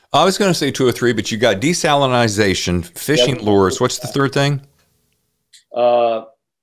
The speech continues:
Speaker 2: a fishing rod.
Speaker 1: Okay, uh, sure.
Speaker 2: That'd be it. And
Speaker 1: That's
Speaker 2: maybe
Speaker 1: it?
Speaker 2: a book, a book, some books. I don't know.
Speaker 1: Okay, good, perfect. You and Victoria are gonna join Tammy and I for real this time for dinner.
Speaker 2: Yep, great.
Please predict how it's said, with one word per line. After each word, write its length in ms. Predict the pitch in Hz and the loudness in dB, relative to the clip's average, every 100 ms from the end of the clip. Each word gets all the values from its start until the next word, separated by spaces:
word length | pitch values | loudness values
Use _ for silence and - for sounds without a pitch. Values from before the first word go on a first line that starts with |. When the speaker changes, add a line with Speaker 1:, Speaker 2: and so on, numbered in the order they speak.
| _ _ _ _ - | _ _ _ _ -14
Speaker 2:
a 80 | |
fishing 440 | - 202 - 139 113 | -2 -2 -2 -8 -10
rod. 340 | 101 80 80 - _ _ _ _ | -8 -10 -12 -20 _ _ _ _
Speaker 1:
Okay, 280 | 90 82 101 - - | -4 -2 -4 -10 -14
uh, 60 | |
sure. 300 | - 78 - - _ _ _ - | -6 -6 -6 -12 _ _ _ -20
Speaker 2:
That'd 220 | 120 107 | -18 -16
be 100 | 95 | -18
it. 160 | 85 _ 117 | -20 _ -14
And 120 | 131 | -8
Speaker 1:
That's 140 | 135 | -4
Speaker 2:
maybe 140 | 135 113 | -4 -6
Speaker 1:
it? 60 | - | -12
Speaker 2:
a 40 | |
book, 100 | 98 _ _ - | -20 _ _ -12
a 60 | |
book, 240 | 117 104 - _ _ | -12 -12 -16 _ _
some 160 | 123 | -20
books. 340 | 98 80 - _ _ | -20 -20 -20 _ _
I 60 | - | -20
don't 160 | - - | -20 -20
know. 80 | |
Speaker 1:
Okay, 220 | 175 113 123 _ _ _ _ _ _ _ | -18 -16 -16 _ _ _ _ _ _ _
good, 280 | - 180 - - _ _ - - | -4 -4 -4 -12 _ _ -20 -10
perfect. 440 | 151 175 76 _ | -8 -8 -10 _
You 100 | 104 | -4
and 80 | 117 | -2
Victoria 440 | 117 - 76 71 71 | -2 -4 -4 -4 -6
are 80 | 82 | -6
gonna 180 | 78 | -6
join 340 | 73 87 82 80 | -8 -6 -6 -8
Tammy 260 | 85 78 78 | -8 -8 -8
and 80 | |
I 240 | 65 65 73 _ _ _ | -8 -10 -14 _ _ _
for 280 | - - 120 | -10 -6 -4
real 200 | 120 117 | -4 -4
this 180 | 78 67 | -6 -10
time 260 | - 60 65 | -12 -16 -14
for 140 | - | -10
dinner. 360 | 85 64 65 - _ _ _ _ _ 110 | -8 -10 -12 -18 _ _ _ _ _ -10
Speaker 2:
Yep, 280 | 120 - _ _ _ | -10 -10 _ _ _
great. 280 | 110 113 | -10 -10